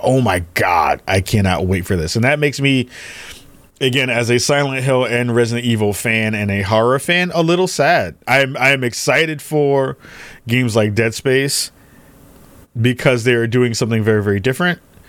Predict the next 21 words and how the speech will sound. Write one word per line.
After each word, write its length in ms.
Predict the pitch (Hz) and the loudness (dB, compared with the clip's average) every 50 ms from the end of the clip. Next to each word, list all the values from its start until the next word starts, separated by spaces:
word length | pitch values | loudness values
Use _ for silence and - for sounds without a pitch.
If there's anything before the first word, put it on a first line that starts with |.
| - - - - - - - - _ _ | -20 -20 -20 -20 -20 -20 -20 -20 _ _
They 200 | - 117 120 120 | -2 0 0 0
know 280 | 117 117 120 123 127 | 2 2 2 2 2
their 220 | 131 123 120 120 117 | 2 2 2 0 2
role 380 | 110 110 113 113 117 123 127 | 2 0 2 2 2 2 0
and 80 | 127 117 | 0 0
they 100 | 110 107 | 0 0
know 180 | 107 110 113 113 | 0 2 2 2
where 120 | 113 110 | 2 2
they're 120 | 104 101 | 2 0
going. 560 | 101 101 104 104 104 113 127 139 156 185 208 196 - _ _ - - - - - - - - - - - - - - - - - - - - | -2 0 0 0 0 2 0 0 -2 -4 -8 -10 -12 _ _ -20 -20 -20 -20 -20 -20 -20 -20 -20 -20 -20 -20 -20 -20 -20 -20 -20 -20 -20 -14
Silent 500 | - - 147 147 160 170 165 156 139 - | -8 -4 -2 0 0 0 -2 -4 -6 -6
Hill 320 | - 139 139 135 131 131 | -2 0 2 2 2 0
and 140 | 131 123 120 | 0 0 2
Resident 280 | 123 120 120 120 113 110 | 2 2 2 0 0 2
Evil 340 | 123 123 120 110 107 101 | 2 2 2 2 0 -2
have 280 | 92 - 120 117 113 107 | -2 -2 0 0 0 0
the 140 | 104 110 104 | 0 0 0
ability 800 | 101 95 95 92 - 120 123 127 123 123 117 113 107 104 104 98 78 | 0 0 -2 0 0 2 2 2 2 2 2 2 0 0 0 -2 -2
and 160 | 104 101 98 | -2 -2 -2
the 60 | 95 | -2
space 580 | 90 - - - 123 110 107 101 90 - - | -2 -4 -4 -2 0 2 2 0 0 -2 -6